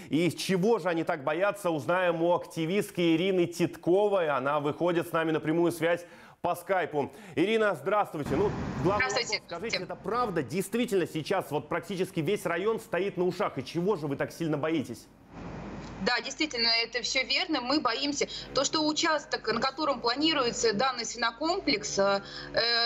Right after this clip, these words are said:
Speaker 2: он находится как раз, э, в устье, где впадает Мордвес в Осетр. Э, по правую сторону от, э, Осетра это уникальный, там чернозем находится. Наши предки даже там не засеивали эти поля, э,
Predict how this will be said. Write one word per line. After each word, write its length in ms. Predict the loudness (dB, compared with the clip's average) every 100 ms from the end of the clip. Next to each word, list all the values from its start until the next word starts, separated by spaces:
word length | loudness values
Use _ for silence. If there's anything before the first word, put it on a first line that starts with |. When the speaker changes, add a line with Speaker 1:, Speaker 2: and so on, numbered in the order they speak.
| 0 0
Speaker 2:
он 160 | 0
находится 640 | 2 0 -2 -4 -4 -6 -4
как 180 | -2
раз, 280 | 0 0 -2
э, 40 | 0 2 0
в 100 | 2
устье, 300 | 0 0 -6
где 180 | -4 -2
впадает 460 | -2 0 0 0
Мордвес 500 | 0 -2 -2 -4 -4
в 60 | -4
Осетр. 560 | -4 0 0 0 -2 -4 -14 -20 -18 -4
Э, 40 | 0 2 0 -4 -4
по 100 | -4
правую 760 | 0 2 2 0 0 4 4 4
сторону 680 | 0 0 0 0 0 -2 2
от, 300 | 2 2 2
э, 540 | 2 2 4 4 4
Осетра 480 | 2 -4 -2 2 2 0
это 160 | -4 -2
уникальный, 480 | -2 2 2 2
там 240 | 0 -2 -2
чернозем 560 | -2 -2 -2 0 0
находится. 640 | 0 0 2 2 2 -2 -6 -8 -14 -4
Наши 240 | -2 -2
предки 360 | -2 -2 -2 -4
даже 200 | -4 -4
там 220 | 0 0
не 80 | 2
засеивали 640 | 0 0 -2 -2 -2 0 0 0
эти 140 | -2
поля, 480 | 0 0 2 0 0 -4 -20 -6
э, 200 | 0 0